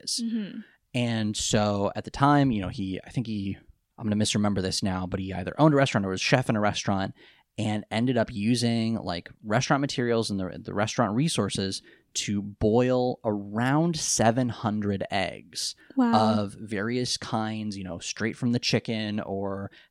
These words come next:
Speaker 1: bought from the store, bought from
Speaker 2: Mm-hmm.
Speaker 1: Costco, you know, that sort of thing,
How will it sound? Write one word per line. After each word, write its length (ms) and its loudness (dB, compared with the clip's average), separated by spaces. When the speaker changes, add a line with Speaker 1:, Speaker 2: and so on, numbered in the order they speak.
Speaker 1:
bought 280 0
from 140 -2
the 80 0
store, 540 2
bought 200 0
from 140 2
Speaker 2:
Mm-hmm. 140 -2
Speaker 1:
Costco, 460 0
you 80 -6
know, 100 -6
that 100 -4
sort 140 -2
of 80 -6
thing, 260 -6